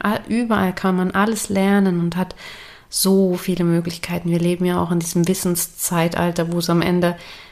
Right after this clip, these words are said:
ja, Wissen ist am Ende frei verfügbar überall im Internet, ja. Du kannst fast alles googeln und dann gibt es noch Kurse, die dich dann an die Hand nehmen und dir das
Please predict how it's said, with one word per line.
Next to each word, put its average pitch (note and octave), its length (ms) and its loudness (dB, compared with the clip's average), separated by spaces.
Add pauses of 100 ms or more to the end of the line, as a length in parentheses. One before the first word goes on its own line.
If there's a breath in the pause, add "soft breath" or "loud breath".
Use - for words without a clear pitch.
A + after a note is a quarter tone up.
(640 loud breath)
ja, F3 360 -2
Wissen - 320 0
ist - 160 -6
am - 120 -4
Ende F3 220 -4
frei - 320 -2
verfügbar - 600 -6
überall E3+ 500 -4
im E3+ 100 -2
Internet, F3 600 -2
ja. E3+ 280 0 (420 loud breath)
Du G3+ 80 -10
kannst E3+ 420 -2
fast - 260 -2
alles E3 260 0
googeln F3 480 4
und E3 320 -2 (1300)
dann E3+ 220 4
gibt E3+ 160 -2
es E3+ 100 -2
noch E3+ 180 -4
Kurse, E3+ 440 2
die E3+ 120 -2
dich E3 160 -6
dann E3+ 180 0
an E3+ 140 2
die F3 120 0
Hand G#3+ 300 2
nehmen E3+ 220 0
und D#3+ 140 -4
dir E3+ 80 -4
das E3+ 240 -4